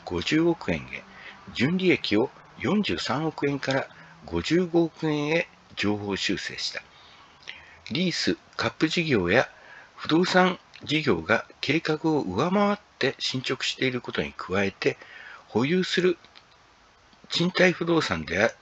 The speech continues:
あ、賃貸資産である航空機を売却するなどが寄与する。こういった内容です。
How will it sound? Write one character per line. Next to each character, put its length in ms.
あ、 160
賃 200
貸 200
資 100
産 220
で 100
あ 80
る 140
航 280
空 360
機 240
を 160
売 180
却 260
す 140
る 80
な 140
ど 120
が 300
寄 200
与 140
す 140
る。 80
こ 100
う 40
い 20
っ 40
た 120
内 200
容 120
で 120
す。 140